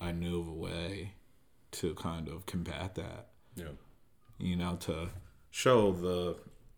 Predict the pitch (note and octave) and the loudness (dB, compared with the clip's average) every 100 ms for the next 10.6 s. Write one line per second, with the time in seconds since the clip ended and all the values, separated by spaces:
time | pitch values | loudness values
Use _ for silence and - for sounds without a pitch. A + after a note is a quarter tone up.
0 | - G2+ F#2 F#2 F2 F2 D#2 F2 E2+ E2+ | 0 2 2 2 0 -2 -2 -4 -4 -6
1 | E2+ E2+ E2 E2+ E2+ E2+ - - - - | -6 -6 -6 -8 -8 -12 -16 -20 -20 -20
2 | - - - - - - - - G2+ G2+ | -20 -20 -20 -20 -20 -20 -20 -2 2 4
3 | G#2+ G2 F#2 F#2 F2+ F2+ E2+ E2+ - - | 4 4 4 0 -2 -2 -4 -6 -10 -16
4 | - - - D#2 F#2 E2 D2+ - G2 F2 | -18 -18 -12 0 0 0 -4 -2 -2 0
5 | E2+ - D#2 F2 F2 F2 - - - E2 | -4 -6 -4 -4 -6 -10 -14 -12 -10 -10
6 | D#2+ D#2+ - D#2+ D2 - - - - - | -10 -10 -8 -8 -10 -16 -20 -20 -20 -20
7 | - - - - - - - - - - | -20 -20 -20 -20 -20 -18 -16 -14 -14 -16
8 | - - - - - - - - - - | -20 -20 -20 -20 -20 -20 -20 -20 -20 -20
9 | - - - - - - - - B2+ B2+ | -20 -20 -20 -18 -16 -16 -16 -8 0 6
10 | G#3 C#4 F3+ - F#3+ | 8 10 10 8 6